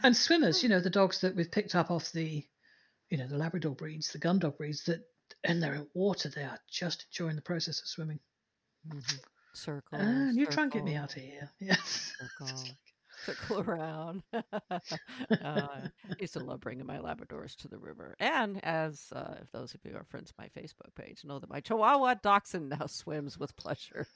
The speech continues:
Speaker 1: Yes,
Speaker 2: <laughs>
Speaker 1: yes,
Speaker 2: Just a
Speaker 1: yes.
Speaker 2: hoot.
Speaker 1: So it's
Speaker 2: Uh,
Speaker 1: that sensation of water on the body, you know,
Speaker 2: Yeah.
Speaker 1: that movement in your body that they can just,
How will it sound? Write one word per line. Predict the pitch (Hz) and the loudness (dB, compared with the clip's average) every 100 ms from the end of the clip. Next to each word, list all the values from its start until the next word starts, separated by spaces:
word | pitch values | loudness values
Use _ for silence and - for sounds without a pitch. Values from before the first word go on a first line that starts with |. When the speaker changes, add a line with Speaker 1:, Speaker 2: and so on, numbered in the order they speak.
| - - | -20 -12
Speaker 1:
Yes, | 196 185 - - - - | 2 2 4 -2 -2 -2
Speaker 2:
<laughs> | |
Speaker 1:
yes, | 247 139 214 | -2 0 -2
Speaker 2:
Just | - 202 151 | -2 -2 0
a | |
Speaker 1:
yes. | 185 - | -2 -2
Speaker 2:
hoot. | 151 139 - - - - - | -4 -4 -10 -16 -14 -14 -2
Speaker 1:
So | 233 277 | 10 10
it's | 254 - | 10 8
Speaker 2:
Uh, | |
Speaker 1:
that | 262 - | 8 8
sensation | - 247 - 233 233 - 226 | 6 6 6 4 4 6 4
of | 185 | 2
water | 180 180 185 190 | 2 0 2 2
on | 185 | 2
the | 180 | 4
body, | 185 180 180 175 180 180 202 202 - - | 4 4 4 4 4 4 2 -8 -8 0
you | 208 | 4
know, | 190 185 | 8 6
Speaker 2:
Yeah. | |
Speaker 1:
that | 170 170 185 | 6 4 6
movement | 185 196 190 185 175 | 8 8 4 4 4
in | 175 175 | 2 0
your | 165 | 2
body | 170 170 170 | 2 2 0
that | 170 170 | 0 -2
they | 165 | -2
can | 160 160 | -2 -4
just, | - 160 - | -2 -2 -2